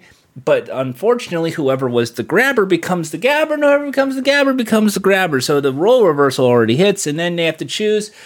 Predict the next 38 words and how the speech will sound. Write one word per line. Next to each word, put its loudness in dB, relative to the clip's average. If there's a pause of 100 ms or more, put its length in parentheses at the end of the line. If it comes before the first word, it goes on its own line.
(120)
which -4
category, -2
and -8
then -8
they -6
answer -8
the -16
questions, -4
and -10
then -6
five -2
seconds -8
a -12
time. -6 (380)
Run, -4
run, -2
run. -2
Is -4
it, -6
is -6
it -8
fair? 0
Who -6
fucking -6
cares? 0 (460)
And -2
then -2
we -4
do 2
it 0
again -2
with -6
the 0
other 0
team, -8
team -8
one. -2 (380)
Now, 0